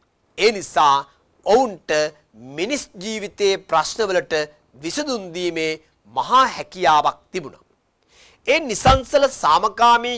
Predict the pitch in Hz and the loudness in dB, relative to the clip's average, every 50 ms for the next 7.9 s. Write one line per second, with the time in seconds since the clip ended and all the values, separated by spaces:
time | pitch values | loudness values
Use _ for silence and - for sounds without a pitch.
0 | 190 151 139 139 160 175 190 226 247 254 - - 175 135 135 123 123 123 - _ | -8 -12 -18 -14 -10 -4 -2 0 0 0 -2 -4 -6 -6 -6 -6 -6 -8 -10 _
1 | _ _ _ _ _ _ - 160 165 170 220 226 262 262 262 262 202 - - 262 | _ _ _ _ _ _ -2 -2 0 0 0 4 6 8 8 6 6 2 0 4
2 | 262 254 247 247 226 247 262 247 240 - - 156 165 190 202 202 202 202 208 220 | 6 6 6 6 4 2 -6 -10 -8 -4 -2 0 0 0 -2 -4 -4 0 0 0
3 | - - - - - 233 220 185 - - - - _ _ _ _ _ _ _ _ | -2 -2 -4 2 2 2 2 2 -2 -6 -14 -20 _ _ _ _ _ _ _ _
4 | _ 107 117 147 160 214 240 262 254 - - 160 160 - - 143 135 127 139 190 | _ _ -14 -6 0 2 2 2 2 0 -6 -12 -12 -8 -6 -2 0 0 0 0
5 | 185 156 104 - - _ _ _ _ _ _ _ _ _ _ _ _ _ _ _ | -2 -8 -16 -18 -20 _ _ _ _ _ _ _ _ _ _ _ _ _ _ _
6 | - 247 277 233 190 180 190 185 202 208 226 247 - - 294 311 294 226 190 185 | 0 0 0 0 -4 -8 -2 2 4 4 4 4 2 -2 -4 -4 -4 -4 -4 -4
7 | 196 220 208 - - 277 233 190 170 180 202 214 220 233 240 247 254 247 | -4 -6 -8 -6 -8 -4 0 2 2 2 2 2 2 0 0 0 -2 -6